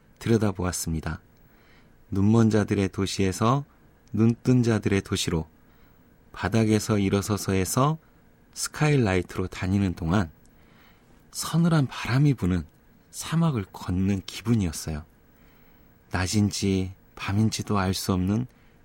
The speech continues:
북극 근처의 사막을 말이죠. 이런 모순적인 감정이 생겨나게 된 건 소설이 보여주는 다층적인 의미들 때문일 수도 있었고요.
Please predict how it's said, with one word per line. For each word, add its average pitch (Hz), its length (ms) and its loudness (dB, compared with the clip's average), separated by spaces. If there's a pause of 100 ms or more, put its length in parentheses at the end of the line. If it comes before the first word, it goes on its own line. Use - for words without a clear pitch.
(140)
북극 - 360 -4
근처의 98 460 -2
사막을 101 420 -4
말이죠. 76 440 -6 (480)
이런 131 220 8
모순적인 143 720 4
감정이 101 440 2
생겨나게 143 560 0
된 80 180 -2
건 101 280 0 (800)
소설이 170 520 4
보여주는 104 600 2 (560)
다층적인 123 720 2
의미들 110 400 2
때문일 135 440 -2
수도 - 300 -6
있었고요. 87 640 -4